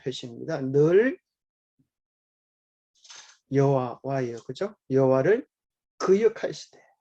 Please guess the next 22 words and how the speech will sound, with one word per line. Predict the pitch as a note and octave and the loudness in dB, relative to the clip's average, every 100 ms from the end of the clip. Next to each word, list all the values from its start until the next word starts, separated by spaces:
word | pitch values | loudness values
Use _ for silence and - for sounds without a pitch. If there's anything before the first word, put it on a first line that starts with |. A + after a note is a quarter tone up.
| - | -20
이렇게 | D#3 - D#3 | -18 -16 -16
자꾸 | - - F#3+ F#3+ - | -18 -4 0 0 -2
하나님 | G#3 G3 F#3 F3 | -6 -2 -2 0
말씀을 | D#3+ D#3 D#3+ D3+ | -2 -4 -4 -4
듣지 | D3 C#3+ D3 | -4 -6 -8
않고 | C3+ C3+ | -10 -10
치는 | - F#3+ F3+ | -4 -2 0
모습을 | D#3 D3 C#3+ C3 | 0 -2 -4 -8
생각하면서 | C3+ B2+ B2 B2+ G3+ A3+ - | -6 -6 -8 -10 -10 -10 -6
기억하였으되. | E3 G3 G3 - E3+ F3 - - - _ _ _ _ _ _ | 0 2 2 0 -8 -8 -14 -20 -20 _ _ _ _ _ _
신명기 | - E3 D#3+ D#3+ D3 C3+ | -8 -2 0 2 0 -2
구 | - C#3+ | -6 -8
장, | A#2+ B2+ G3+ B3 _ _ - | -6 -6 -8 -10 _ _ -18
손으로 | - D3+ D3 C3+ C3 | -4 0 2 0 -4
구를 | - D3+ D3+ | -6 -2 -2
만들고 | C3 B2+ B2+ B2+ G#3+ - _ _ _ _ _ | -2 -6 -8 -6 -6 -6 _ _ _ _ _
치는 | - - F3 D#3 C#3+ | -8 -4 -2 0 -2
모습, | C#3 - - _ _ | -4 -8 -18 _ _
칠 | - - E3+ C#3+ - | -20 -12 -6 -6 -4
절, | C3+ A#2+ - - | -6 -6 -14 -16
구 | - | -8
장 | E3+ G#3 A#3 | -2 -2 -2